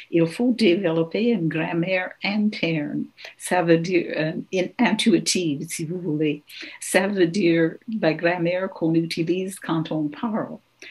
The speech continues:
parce qu'on ne peut pas prendre le temps de consulter de grammaire, un dictionnaire quand on est en train de parler. Donc, il faut développer cette grammaire intuitive.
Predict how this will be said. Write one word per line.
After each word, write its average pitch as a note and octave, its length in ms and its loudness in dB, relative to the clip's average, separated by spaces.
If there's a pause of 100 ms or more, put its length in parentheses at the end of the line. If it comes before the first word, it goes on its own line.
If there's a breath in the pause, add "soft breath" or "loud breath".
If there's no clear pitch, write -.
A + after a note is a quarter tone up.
(120 loud breath)
parce F3 280 0
qu'on E3+ 180 0
ne E3+ 140 0
peut C4 240 -4
pas G3 340 -6
prendre E3 340 -2
le C#3+ 120 -2
temps F3+ 320 -2
de D#3 100 0
consulter F3 1040 0
de D#3+ 180 4
grammaire, E3+ 800 2
un D#3+ 200 -2
dictionnaire E3+ 1000 0
quand F3 260 -4
on E3 200 0
est D#3+ 180 -6
en D3+ 140 0
train D#3+ 320 0
de D#3+ 120 0
parler. D#3+ 720 -2 (800 loud breath)
Donc, F3 360 2 (400)
il F3 160 6
faut A3+ 420 2
développer E3 680 2
cette - 340 -4
grammaire E3+ 560 0 (100)
intuitive. F#3 840 -2